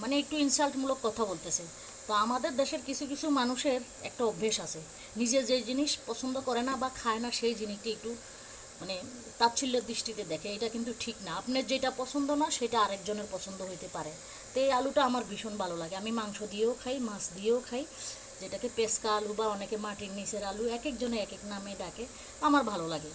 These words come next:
কিন্তু আমি যেটা খাই, তাই বলে আমি যেটা খাই না, এটা অন্য মানুষ পছন্দ করে, এটাকে আমি ঘৃণা করবো, এটা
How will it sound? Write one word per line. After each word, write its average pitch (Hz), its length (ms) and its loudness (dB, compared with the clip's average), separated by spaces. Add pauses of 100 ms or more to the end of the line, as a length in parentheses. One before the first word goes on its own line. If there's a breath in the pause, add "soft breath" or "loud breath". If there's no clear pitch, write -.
কিন্তু 220 180 -4
আমি 262 240 4
যেটা 277 380 2
খাই, 240 280 -2
তাই 240 140 2
বলে 294 180 2
আমি 269 220 4
যেটা 277 240 2
খাই 226 200 0
না, 233 140 0
এটা 208 200 -2
অন্য 208 200 -2
মানুষ 214 340 0
পছন্দ 196 400 0
করে, 180 160 -2
এটাকে 208 240 0
আমি 214 120 0
ঘৃণা 180 280 -4
করবো, 175 260 -4
এটা 160 180 -4